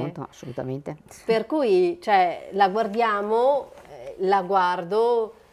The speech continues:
Speaker 2: con stima sicuramente, perché qua ci vuole veramente una forza fuori dal normale, una forza soprannaturale per rimanere fedeli ad una cosa che oramai non esiste più sulla carta,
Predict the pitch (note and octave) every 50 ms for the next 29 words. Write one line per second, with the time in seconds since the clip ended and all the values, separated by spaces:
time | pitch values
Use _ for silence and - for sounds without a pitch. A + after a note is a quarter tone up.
0 | _ _ _ _ _ _ _ _ - - G#3 F#3 - - C4 D4 F4 F#4 C#4 F#3
1 | E3 E3 - - F#3+ - G3+ F#3 F3+ F#3 G3+ A3 A#3 G#3 F#3 - E3 - F3+ E3+
2 | E3 D#3 - - F#3 F3 - - - - F3+ E3 F3+ F3 E3 E3 D3+ D#3+ D#3 E3
3 | E3+ F#3 G#3 A3 G#3+ G#3 F#3+ F3+ E3+ D#3+ - - - - D3 E3 F3+ F#3 D#3+ -
4 | G3 F#3 F#3 F3+ - - F#3 F3 E3+ E3+ E3 E3 E3 D#3 - _ _ _ _ _
5 | _ _ _ _ _ _ _ _ _ _ _ _ _ _ _ _ _ _ _ _
6 | _ - - _ _ _ _ _ - - G3 F#3+ F#3 E3 F3 F3 F3 F3 F3 E3+
7 | E3+ F#3+ G3 G3+ G3 F#3 F3 F3 F3 F3 F3 - F#3 F#3 - - - F3+ F3+ D#3+
8 | - - A3 - - G3 F#3+ F3+ F3+ F#3 E3+ - - F3 F3+ E3+ E3 D#3+ D#3+ D#3+
9 | D#3+ D#3+ - - F#3+ F3+ F3+ F#3 F#3 F#3 F3+ F3+ F3+ F3+ F3+ F3 E3+ E3 - -
10 | _ _ _ _ _ - - G#3 G3+ F3 G#3+ G#3+ A3+ A#3 A3+ A#3 B3+ C4+ B3+ _
11 | _ _ _ _ - E3+ E3+ F#3+ G#3 G#3+ G#3+ G3 - A#3+ A3 G#3+ F3+ F#3 F3 -
12 | - F#3+ F#3 F#3 F#3 F#3 F#3+ F#3 F3+ E3 E3 E3+ E3+ F3 E3 E3 F3+ F#3 E3 -
13 | - F3 D#3+ D#3 D#3 - _ _ - G3+ G3+ G3+ G3+ G3+ A3+ C4+ D4 - - -
14 | - E3+ D#3+ D3 - - F#3 F#3 F3+ - F3+ - - G3+ G#3+ B3+ D#4